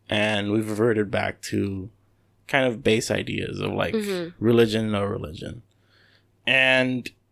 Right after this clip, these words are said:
Speaker 1: even in, like, an environment where faith was not introduced, like, by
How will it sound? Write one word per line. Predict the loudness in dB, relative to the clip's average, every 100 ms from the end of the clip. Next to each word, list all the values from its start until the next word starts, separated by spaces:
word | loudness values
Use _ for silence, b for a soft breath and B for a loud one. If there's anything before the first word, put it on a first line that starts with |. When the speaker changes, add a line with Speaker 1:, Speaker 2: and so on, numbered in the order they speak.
| _ _ _
Speaker 1:
even | 2 4 6 6 6 2 -4 -8 -20 _ -4
in, | -2 0
like, | 2 2
an | 0
environment | 0 4 4 4 2 0 -2 -6
where | -2 6 6 8 6 4 0 -8
faith | -4 0 0 -2
was | -6 -2
not | 0 0
introduced, | -2 -4 2 4 6 2 -10 -14 _ _ -2
like, | -2 -2
by | -4 2 4 4 2 0 -4